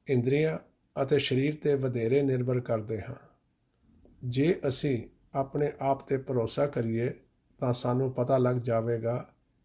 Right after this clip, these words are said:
ਕਿ ਪਿਆਰ ਇੱਕ ਸ਼ਕਤੀਸ਼ਾਲੀ ਚੀਜ਼ ਹੈ। ਇਹ ਸਾਰੇ ਬ੍ਰਹਿਮੰਡਾਂ ਵਿੱਚੋਂ ਸਭ ਤੋਂ ਸ਼ਕਤੀਸ਼ਾਲੀ ਚੀਜ਼ ਹੈ। ਅਸੀਂ ਪਿਆਰ ਬਾਰੇ ਚਰਚਾ ਕਰਕੇ ਉਸ ਨੂੰ ਨੀਚ ਕਰਾਰਦੇ ਹਾਂ। ਅਸੀਂ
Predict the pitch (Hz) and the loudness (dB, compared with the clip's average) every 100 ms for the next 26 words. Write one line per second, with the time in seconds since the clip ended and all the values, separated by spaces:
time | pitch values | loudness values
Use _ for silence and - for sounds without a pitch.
0 | _ - 127 127 123 131 143 135 131 - | _ -6 -4 2 4 4 2 -2 -4 -8
1 | - _ _ - - - - 135 - 135 | -20 _ _ -6 -4 -4 -2 -2 0 -2
2 | 127 127 - 143 131 - - - _ _ | -2 -2 -2 -4 -4 -10 -14 -18 _ _
3 | _ _ _ _ _ _ 180 190 - - | _ _ _ _ _ _ 2 4 2 -4
4 | _ _ _ - 160 165 190 147 135 135 | _ _ _ -4 2 4 4 2 0 0
5 | 143 143 131 131 131 123 - 180 - 131 | 2 2 0 -2 -2 -4 -2 -2 -4 -4
6 | 139 139 131 123 120 113 113 120 117 - | -6 -6 -6 -4 -4 -4 -6 -6 -6 -8
7 | - - _ _ _ _ _ _ _ _ | -14 -18 _ _ _ _ _ _ _ _
8 | _ - 170 - 151 135 - _ _ - | _ -2 0 2 2 0 -6 _ _ 0
9 | 139 143 165 139 135 143 139 135 127 139 | 4 6 4 2 4 2 0 -2 -2 -4
10 | 127 131 123 139 143 143 131 139 131 131 | -2 -4 -4 -6 -6 -6 -6 -4 -4 -6
11 | - _ 135 147 156 - 127 123 110 107 | -10 _ -6 -4 -4 -4 0 4 2 0
12 | 101 117 - - _ _ _ _ _ - | -6 -8 -14 -18 _ _ _ _ _ -4
13 | 147 151 127 | -2 0 -2